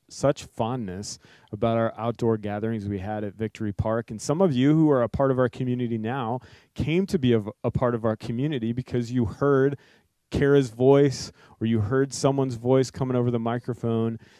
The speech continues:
in the park and you said, "Well, that sounds like worship music. I'll check that out." I know that's at least one of your stories. And people found us because we worshiped in the park. And I thought it would be only fitting to reach back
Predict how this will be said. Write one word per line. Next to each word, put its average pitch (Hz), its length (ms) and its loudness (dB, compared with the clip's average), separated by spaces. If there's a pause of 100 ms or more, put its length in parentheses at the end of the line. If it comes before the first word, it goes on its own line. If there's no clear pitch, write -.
(220)
in 127 260 -4
the 117 100 -2
park 120 440 0
and 123 120 -6
you 113 60 -2
said, 113 240 -2 (220)
"Well, 120 180 -2
that 160 180 -2
sounds 185 280 -2
like 151 120 -4
worship 143 360 0
music. 95 360 -8
I'll 107 140 -6
check - 280 -8
that 117 160 -4
out." 104 180 -4
I 95 40 -6
know 110 160 -2
that's 113 220 -4
at 110 100 -4
least 110 240 -6
one 110 200 -4
of 104 100 -8
your 90 140 -6
stories. 92 640 -8
And 98 280 -14
people 156 420 2 (520)
found 165 320 0
us 98 380 -4
because 117 500 -6
we 120 120 -4
worshiped 113 600 -4 (380)
in 110 100 -8
the 101 80 -4
park. 98 380 -2
And 113 80 -6
I 113 60 -4
thought 135 220 0
it 127 60 2
would 127 180 0
be 123 200 0
only 127 280 -2
fitting 123 340 -2
to 110 400 -2
reach 113 380 -4
back 113 400 -4